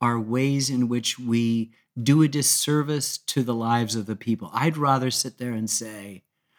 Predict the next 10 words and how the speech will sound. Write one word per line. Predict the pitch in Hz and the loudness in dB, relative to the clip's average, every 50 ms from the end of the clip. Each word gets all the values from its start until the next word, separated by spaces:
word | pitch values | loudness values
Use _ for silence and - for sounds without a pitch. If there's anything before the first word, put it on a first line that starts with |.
| _ - - - - _ _ _ - | _ -20 -20 -20 -20 _ _ _ -10
"What | 110 107 135 185 190 - | -4 0 0 0 2 2
symphonies | - - - - - 175 196 185 - 165 139 123 107 95 87 82 - - - _ _ _ - | 2 2 2 4 6 6 4 4 4 6 6 6 6 2 -2 -4 -4 -4 -4 _ _ _ -2
weren't | 113 107 104 104 - | 0 0 0 0 0
written? | - 113 110 - - - 80 73 78 _ _ _ _ _ _ _ - | -2 -2 -2 -2 -4 -10 -14 -14 -14 _ _ _ _ _ _ _ 0
What | 135 147 185 185 - - | 2 4 4 2 0 -6
children | - - - - - - 226 226 220 208 170 143 127 117 104 101 104 107 117 | -6 -2 -2 0 2 4 4 4 4 4 2 2 2 2 2 0 -2 -2 -2
weren't | 117 120 123 131 139 135 127 - - | 0 2 6 6 6 6 6 2 0
raised | 123 113 120 131 135 139 135 127 120 117 - | 0 2 4 6 6 6 6 6 4 2 0
with | 113 113 110 107 - - | -4 -4 -6 -6 -6 -4
love? | 110 117 123 113 98 87 85 - | -2 0 0 0 -2 -4 -10 -14